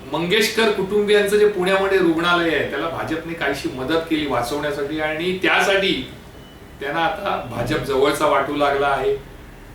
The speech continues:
काहींना असं वाटलं की नाही, त्यांचं वय झालंय त्यामुळे ते तसं बोलले असतील, असे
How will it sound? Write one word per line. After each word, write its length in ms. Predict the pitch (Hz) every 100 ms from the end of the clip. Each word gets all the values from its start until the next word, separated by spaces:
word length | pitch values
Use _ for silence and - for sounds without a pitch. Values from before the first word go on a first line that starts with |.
| -
काहींना 280 | 127 143 170
असं 340 | - 135 180
वाटलं 340 | 180 165 165 160
की 100 | 165
नाही, 120 | 156
त्यांचं 380 | 156 131 156 139
वय 180 | 139 143
झालंय 300 | 135 139 139
त्यामुळे 360 | 127 135 139
ते 140 | 143 135
तसं 240 | 139 143
बोलले 280 | 127 127 127
असतील, 280 | 127 123 147
असे 180 | 160